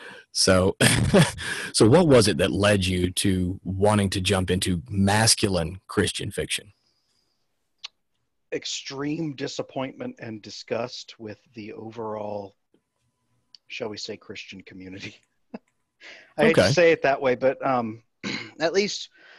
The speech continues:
Speaker 2: growing up where I was, I grew up in a mega church, um, grew up in California, grew up with a lot of Christians who were Christians in name only.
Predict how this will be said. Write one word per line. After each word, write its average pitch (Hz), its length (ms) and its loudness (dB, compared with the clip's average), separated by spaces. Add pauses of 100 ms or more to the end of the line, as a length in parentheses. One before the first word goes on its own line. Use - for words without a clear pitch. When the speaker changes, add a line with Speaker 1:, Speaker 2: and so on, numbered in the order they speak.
(160)
Speaker 2:
growing 131 280 4
up 123 140 -2
where 131 100 -2
I 127 80 2
was, 120 460 0
I 104 60 -12
grew 104 140 -12
up 104 100 -16
in 107 60 -10
a - 20 -10
mega 107 280 -10
church, - 640 -8 (100)
um, 92 520 -14 (400)
grew 101 100 -18
up - 80 -20
in 104 100 -20
California, 107 840 -14 (560)
grew 104 140 -14
up - 80 -18
with 107 100 -16
a 113 40 -14
lot 110 220 -8
of 104 120 -20
Christians 113 500 -12
who 113 80 -16
were 104 160 -12
Christians 110 460 -14
in 117 260 -8
name 117 280 -6
only. 117 640 -8